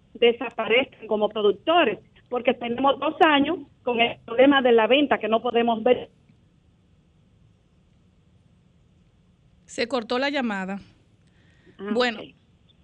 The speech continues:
Speaker 1: Te
Speaker 2: Aló,
Speaker 1: oigo.
Speaker 2: sí, sí,
Speaker 1: Te
Speaker 2: aló.
Speaker 1: oigo. Sí, dime.
Speaker 2: Sí, se cortó la llamada. Eh, repita de nuevo, por favor.
Speaker 1: Eh, que yo le hago un llamado como presidente de la Cooperativa Nacional de Tabaco,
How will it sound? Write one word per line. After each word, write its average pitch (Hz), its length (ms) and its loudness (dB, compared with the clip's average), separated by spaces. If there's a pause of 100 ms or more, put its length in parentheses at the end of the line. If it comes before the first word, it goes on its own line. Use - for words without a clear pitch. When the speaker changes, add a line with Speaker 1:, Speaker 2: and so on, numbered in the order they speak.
(1500)
Speaker 1:
Te 196 140 4
Speaker 2:
Aló, 233 140 4
Speaker 1:
oigo. 185 260 -4
Speaker 2:
sí, 262 320 -8
sí, - 160 -18 (240)
Speaker 1:
Te 196 100 0
Speaker 2:
aló. 262 260 2
Speaker 1:
oigo. 269 100 -10 (800)
Sí, 233 220 6
dime. 214 360 2 (160)
Speaker 2:
Sí, 269 200 -6
se 262 120 -2
cortó 262 260 0
la 311 100 2
llamada. 269 380 0 (100)
Eh, 247 120 -2
repita 269 400 -2
de 320 80 -2
nuevo, 320 240 -2
por 277 140 -6
favor. 277 340 -4 (1120)
Speaker 1:
Eh, 247 460 2
que 262 140 2
yo 285 100 4
le 339 100 6
hago 359 160 4
un 349 80 0
llamado 320 540 -2
como 269 380 -6
presidente 262 460 -8
de 294 160 0
la 269 120 -2
Cooperativa 254 640 -6
Nacional - 1080 -14
de 240 100 -10
Tabaco, 247 480 -4